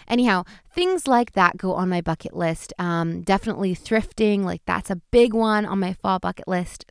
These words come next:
Thrifting for new sweaters. <laughs> Um, it's like a top, top, top priority. Um, and decorating my space is also on my bucket list. Obviously with pumpkins, yes, but also with just, like, warmer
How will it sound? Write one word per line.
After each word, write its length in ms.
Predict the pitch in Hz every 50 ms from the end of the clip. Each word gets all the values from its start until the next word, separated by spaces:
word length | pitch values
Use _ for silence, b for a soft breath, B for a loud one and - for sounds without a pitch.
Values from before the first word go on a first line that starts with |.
| _ -
Thrifting 420 | 202 185 170 - - 185 175 170
for 180 | - - - 180
new 160 | 170 175 165
sweaters. 680 | - - - 226 226 226 208 202 202 202 208 - - -
<laughs> 60 | B B B B 180 165 B - 220 - - 285 - -
Um, 320 | 233 196 - - - - -
it's 80 | - - -
like 120 | - -
a 180 | - - - - _ _ _ _ _ -
top, 300 | - 226 208 208 - _
top, 280 | - 226 196 190 - -
top 260 | - 202 185 185 185 -
priority. 640 | - 196 185 180 180 180 180 180 185 185 185 185 - B B B B B B -
Um, 540 | - 196 190 180 170 165 160 156 160 175 214 - _
and 320 | - 277 311 302 285 269 - - - -
decorating 460 | 208 277 277 - 302 294 285 285 277
my 120 | 277 277 285
space 400 | - - - 175 147 208 - -
is 140 | 185 185 - -
also 320 | - 214 240 240 - 247 214
on 200 | 190 180 180 185
my 120 | 175 160
bucket 300 | 165 - - - - -
list. 400 | - 127 123 - - - - - - - B B B B B B B _
Obviously 420 | - 190 185 180 208 - - 247 254
with 140 | 294 - -
pumpkins, 640 | - 214 196 190 - 190 180 175 175 180 185 180 -
yes, 420 | - 170 156 156 180 185 - - - 196
but 380 | - 208 208 208 208 220 220 - -
also 360 | - 196 208 - - 269 262
with 160 | 247 240 -
just, 220 | - 247 233 -
like, 180 | 269 269 - -
warmer 640 | 196 190 190 196 202 202 202 202 196 202 202 202